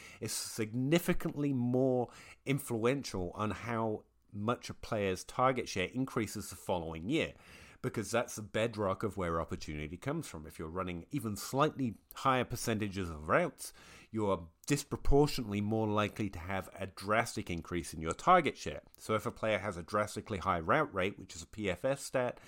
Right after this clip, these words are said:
uh, which is routes by pass play, pass play undefined 'cause glossaries everywhere suck,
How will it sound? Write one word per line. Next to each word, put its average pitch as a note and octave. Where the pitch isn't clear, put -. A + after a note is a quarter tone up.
uh, F#2+
which F2+
is D#2
routes G2
by F2
pass A2
play, G#2
pass G2+
play F#2
undefined F#2+
'cause F2
glossaries F#2
everywhere F#2+
suck, -